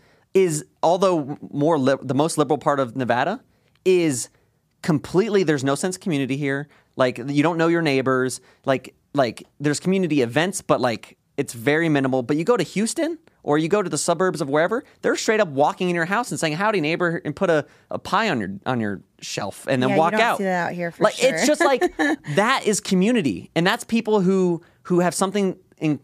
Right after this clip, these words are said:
Speaker 1: in common. The, they, they are fighting the same battle, like, which is just humanity, right? And you notice that there's a reason why the human condition, like, when you have a common enemy,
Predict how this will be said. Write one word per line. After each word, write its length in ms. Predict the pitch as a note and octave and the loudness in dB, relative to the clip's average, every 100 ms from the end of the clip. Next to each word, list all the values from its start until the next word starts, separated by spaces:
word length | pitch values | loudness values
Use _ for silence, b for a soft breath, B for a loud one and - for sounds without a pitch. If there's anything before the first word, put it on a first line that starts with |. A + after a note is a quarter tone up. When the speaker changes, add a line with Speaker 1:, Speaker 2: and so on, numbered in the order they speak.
| - | -4
Speaker 1:
in 120 | D3 | -4
common. 460 | - G#3 E3 - A#2 | -2 -2 -2 -8 -14
The, 220 | C3 C#3 | -4 -2
they, 200 | C3+ E3 | 2 0
they 160 | C#3+ D#3+ | 2 0
are 80 | C#3 | 0
fighting 380 | - F#3 G3 D#3 | 0 0 0 -2
the 60 | |
same 260 | - E3 D3 | -2 -2 -2
battle, 400 | - C#3 B2+ - | 0 0 -2 -2
like, 160 | C#3 C3 | -4 -2
which 140 | D#3+ | -2
is 60 | D3 | -2
just 180 | D#3+ - | -6 -4
humanity, 460 | C3+ D3+ C3+ - _ | -2 -2 -4 -8 _
right? 340 | - C3 E3 - b b b b | -4 -2 -2 -8 b b b b
And 300 | D#3 D3 C3+ | 0 0 0
you 80 | |
notice 380 | D3 E3+ G3+ F3 | 2 2 2 -2
that 80 | C3+ | -2
there's 180 | C#3 C3 | -2 -2
a 40 | |
reason 320 | C3 F#3+ F3+ | -2 -2 0
why 200 | A#2+ A2 | 0 0
the 140 | G2+ A#2+ | -2 -8
human 260 | - C3+ | -6 -6
condition, 440 | G#2+ A2 D3+ - G2 | -4 -4 -4 -4 -8
like, 200 | F#2 - b | -10 -16 b
when 100 | B2 | -4
you 80 | C#3 | -2
have 120 | D3+ | -2
a 40 | B2+ | -4
common 360 | C3+ C3+ B2+ | -2 -2 -2
enemy, 400 | G#2 D3 G3 B3+ | -2 -4 -6 -8